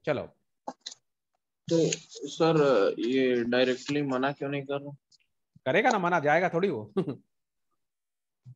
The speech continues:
Speaker 1: आगे तो पढ़ो कि एक ही लाइन में सारा पूरा चैप्टर ही खत्म हो जाएगा। मिस्टर आदित्य दुबे,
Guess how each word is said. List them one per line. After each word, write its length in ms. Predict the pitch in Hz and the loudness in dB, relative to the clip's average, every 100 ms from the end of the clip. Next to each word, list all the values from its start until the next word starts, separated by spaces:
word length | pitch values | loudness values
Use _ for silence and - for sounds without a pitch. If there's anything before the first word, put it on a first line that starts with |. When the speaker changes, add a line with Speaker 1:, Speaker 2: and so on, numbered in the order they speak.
| _ 120 | _ -4
Speaker 1:
आगे 220 | 127 185 | 0 0
तो 100 | 202 | 0
पढ़ो 240 | 156 190 | 2 0
कि 120 | 226 | 4
एक 100 | 185 | 2
ही 80 | 214 | 4
लाइन 180 | 208 202 | 4 4
में 80 | 202 | 2
सारा 200 | 196 185 | 0 0
पूरा 200 | 180 190 | -2 -2
चैप्टर 280 | 180 175 196 | -2 -2 -4
ही 60 | |
खत्म 160 | 196 175 | -4 -6
हो 120 | 175 | -4
जाएगा। 220 | 147 123 | -4 -4
मिस्टर 260 | 123 120 143 | -6 -4 -2
आदित्य 320 | 131 147 - | -2 -4 -10
दुबे, 340 | 135 135 294 | -8 -6 -6